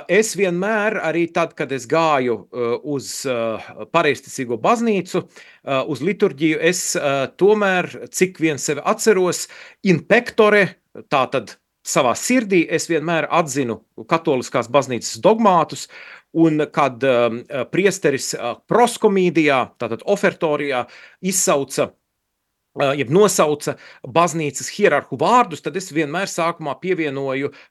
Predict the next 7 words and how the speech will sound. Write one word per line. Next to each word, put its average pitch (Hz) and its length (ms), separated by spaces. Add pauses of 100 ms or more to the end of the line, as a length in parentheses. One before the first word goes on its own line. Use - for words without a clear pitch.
pāvesta, 135 680
ā, 120 320
vārdu. 110 460 (320)
Ā, 127 180 (120)
un 175 260 (180)
tikai 165 300
divdesmit 160 580